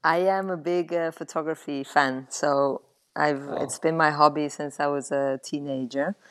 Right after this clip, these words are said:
Speaker 1: and, uh, I think I'd le-, I mean, I always, you know, when they used to ask me, "What would you be if you wouldn't be a golfer?" I always said a National Geographic photographer when I was younger,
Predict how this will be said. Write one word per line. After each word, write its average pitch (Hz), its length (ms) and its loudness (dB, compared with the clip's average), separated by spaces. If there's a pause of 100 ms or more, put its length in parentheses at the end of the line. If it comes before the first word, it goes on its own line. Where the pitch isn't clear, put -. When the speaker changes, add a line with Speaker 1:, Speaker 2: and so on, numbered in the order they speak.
(540)
Speaker 1:
and, 151 360 4
uh, 127 680 4 (380)
I 160 80 0
think 160 280 -2
I'd 139 160 4
le-, 143 160 2
I 143 120 0
mean, 135 320 -4 (400)
I 151 160 8
always, 160 420 6
you 156 80 -2
know, 143 160 0
when 147 160 -2
they 143 120 -2
used 156 180 -6
to 156 60 2
ask 143 160 -2
me, 156 60 -4
"What 180 200 2
would 262 160 -2
you 233 80 -2
be 233 220 0
if 208 120 2
you 190 160 4
wouldn't 190 320 0
be 180 80 2
a 165 60 2
golfer?" 156 340 2
I 156 60 6
always 160 260 2
said 160 160 0
a 160 80 -8
National 156 440 -6
Geographic 147 600 -4
photographer 139 600 -2
when 135 120 -4
I 135 80 0
was 131 160 -4
younger, 131 400 -8